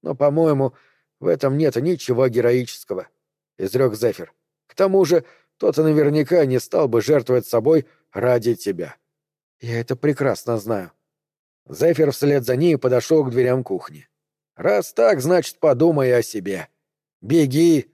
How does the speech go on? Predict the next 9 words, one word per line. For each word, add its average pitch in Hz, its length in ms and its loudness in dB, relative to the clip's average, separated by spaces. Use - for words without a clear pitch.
пока 131 240 -2
есть 120 340 0
возможность. 120 880 -4
Прошу 156 400 2
тебя, 131 240 0
Тэмми, 139 360 0
не 147 180 0
теряй 156 400 2
времени. 110 580 -2